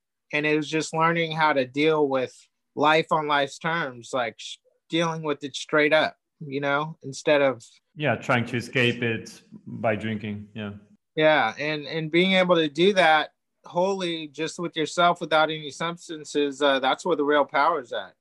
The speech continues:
Speaker 2: Of course, yeah.
Speaker 1: Anyone can say whatever they wanna say, but you're not at your fullest potential when you're under the influence of anything, you know? Your true power is from within.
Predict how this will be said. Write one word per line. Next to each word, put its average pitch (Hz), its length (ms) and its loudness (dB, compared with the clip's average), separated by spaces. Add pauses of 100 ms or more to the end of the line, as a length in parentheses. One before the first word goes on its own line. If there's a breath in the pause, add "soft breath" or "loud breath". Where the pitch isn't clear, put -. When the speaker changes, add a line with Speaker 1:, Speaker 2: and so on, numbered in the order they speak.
(140)
Speaker 2:
Of 113 100 -10
course, 139 280 -2
yeah. 107 140 -10 (120)
Speaker 1:
Anyone 214 380 2
can 190 120 -8
say 208 220 4
whatever 202 380 2
they 185 160 2
wanna 180 240 -6
say, 190 320 -4
but 147 340 -4 (340)
you're 170 240 -6
not 170 340 0 (420)
at 180 280 -4
your 180 140 -2
fullest 175 460 -4
potential 175 580 -4
when 160 140 -8
you're 156 160 -4
under 156 320 0
the 147 120 -2
influence 165 600 -6
of 147 100 -8
anything, 131 540 -4
you 127 80 -20
know? 151 300 0
Your 151 400 6
true 175 300 0
power 165 520 6
is 139 340 -8
from 156 220 -8
within. 143 540 -6